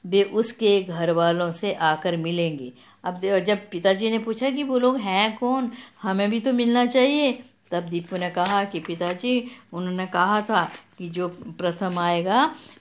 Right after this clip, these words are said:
वो लोग उनके घर जा-, अम, घर आएंगे और उनके घर वालों से भी मिलेंगे। ठीक है, मिलकर देखेंगे, पर तेरी दीदी क्यों नहीं आई अभी तक?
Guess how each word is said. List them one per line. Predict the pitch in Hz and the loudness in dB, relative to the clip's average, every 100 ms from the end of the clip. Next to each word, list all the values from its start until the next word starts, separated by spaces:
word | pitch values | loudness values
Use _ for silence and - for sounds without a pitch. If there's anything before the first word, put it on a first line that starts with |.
| 170 | -4
वो | 175 | 0
लोग | 180 185 190 | 2 2 0
उनके | 196 170 185 170 | -4 -2 -2 -2
घर | 165 175 180 | 0 0 0
जा-, | 175 175 | 0 -2
अम, | 175 160 151 151 | 0 0 -2 -6
घर | 156 208 185 185 | -2 2 2 2
आएंगे | 175 165 170 180 254 - - - | 0 2 0 2 2 2 -8 -6
और | - 175 | -2 -2
उनके | 170 170 | -2 -2
घर | 170 170 160 | -2 0 2
वालों | 156 151 165 | 2 2 0
से | 165 160 | -2 -2
भी | 165 233 | 0 2
मिलेंगे। | 226 170 156 139 123 - _ - - _ _ - - _ _ _ - - - - - - - - - - _ _ _ _ _ _ _ _ _ | 2 0 -2 -6 -10 -14 _ -20 -20 _ _ -20 -20 _ _ _ -20 -20 -20 -18 -18 -20 -20 -20 -18 -20 _ _ _ _ _ _ _ _ _
ठीक | - 311 311 | 4 6 6
है, | 285 226 151 - - _ _ _ _ _ _ _ _ _ _ _ _ _ _ _ _ _ _ _ _ _ _ _ 233 | 4 2 2 -2 -18 _ _ _ _ _ _ _ _ _ _ _ _ _ _ _ _ _ _ _ _ _ _ _ 0
मिलकर | 233 254 262 330 | 2 2 2 2
देखेंगे, | 185 302 311 339 349 339 320 320 _ - | 6 6 6 2 2 4 2 0 _ 2
पर | 196 | 2
तेरी | - 175 175 220 | 2 2 2 2
दीदी | 254 247 285 | 0 0 0
क्यों | 285 233 240 | 2 4 4
नहीं | 339 403 403 | 4 2 4
आई | 330 277 | 4 8
अभी | 269 247 | 6 6
तक? | 240 226 226 | 2 4 2